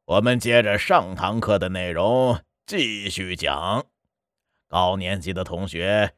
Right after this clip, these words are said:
请在课堂上复习。上节课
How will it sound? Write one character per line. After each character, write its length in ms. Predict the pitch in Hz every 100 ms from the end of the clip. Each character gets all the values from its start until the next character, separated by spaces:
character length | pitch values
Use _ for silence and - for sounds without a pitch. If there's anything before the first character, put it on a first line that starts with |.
| _
请 280 | _ 73 76
在 160 | 85 87
课 400 | - 90 85 85
堂 280 | 80 95
上 220 | 92 95 90
复 300 | 104 95 92
习。 440 | - 85 127 - _ _ _ _ _ _ _ _ _ _ _ _ _ _ _ -
上 420 | 151 170 127 85
节 300 | - 80 82
课 540 | - 87 80 78 78